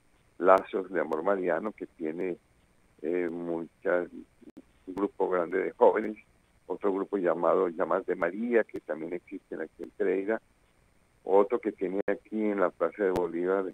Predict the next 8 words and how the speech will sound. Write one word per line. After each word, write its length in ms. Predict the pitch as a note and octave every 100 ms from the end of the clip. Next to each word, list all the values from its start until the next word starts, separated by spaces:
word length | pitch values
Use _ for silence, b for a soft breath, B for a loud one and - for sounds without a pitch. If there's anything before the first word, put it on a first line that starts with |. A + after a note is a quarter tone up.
| -
eh, 400 | F2 D#2+ D2+ D2 - _ -
su 120 | F2+ -
sede, 320 | F#2 F#2 G#2 - _ _ _ _ _ -
que 80 | F#2
se 180 | - F2+
llama 600 | F2+ F2 F2 F#2+ F#2+ F2+ -
María 480 | F2 E2 D#2+ F2+ F2
Mediadora, 640 | G2+ F2 D#2+ D#2 E2 -